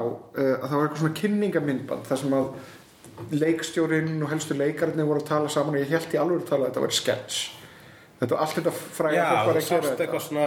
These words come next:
Speaker 2: orð-, löngu áður, já.
Speaker 1: Já, ég hélt þetta væri eitthvað svona James Corden, svona, "Já, við ætlum að setja upp Cats," og, og tala rosalega svona enthusiastically um þetta og ég var bara svona, "Þetta er mjög góð sketch hjá honum James Corden," og síðan, "Ó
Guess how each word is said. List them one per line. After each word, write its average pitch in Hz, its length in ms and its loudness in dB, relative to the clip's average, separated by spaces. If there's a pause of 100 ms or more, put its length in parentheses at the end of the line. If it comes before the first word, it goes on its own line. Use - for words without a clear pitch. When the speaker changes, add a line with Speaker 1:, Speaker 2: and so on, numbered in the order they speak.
Speaker 2:
orð-, 143 720 -2
löngu 139 320 2
áður, 98 280 2
já. - 80 2
Speaker 1:
Já, 127 80 2 (200)
ég 135 80 4
hélt 165 140 2
þetta 185 180 2
væri 180 100 4
eitthvað 170 140 -2
svona 165 140 -2
James 170 200 2
Corden, 165 580 2
svona, 147 240 0 (520)
"Já, 151 80 4
við 147 220 2
ætlum 151 180 -2
að 117 60 0
setja 151 200 0
upp - 80 -10
Cats," 185 420 -2
og, 131 240 2
og 147 240 0
tala 156 260 2
rosalega 160 340 2
svona 156 240 2 (720)
enthusiastically 165 880 0
um 151 80 2
þetta 156 380 0
og 131 140 0
ég 139 100 2
var 143 80 -2
bara 143 100 -2
svona, 143 140 0
"Þetta 175 240 0
er 180 80 0
mjög 143 160 4
góð 135 160 0
sketch 135 300 -2
hjá 139 40 4
honum 127 160 2
James 135 220 0
Corden," 131 320 -2
og 135 80 -2
síðan, 143 160 2 (220)
"Ó 220 40 0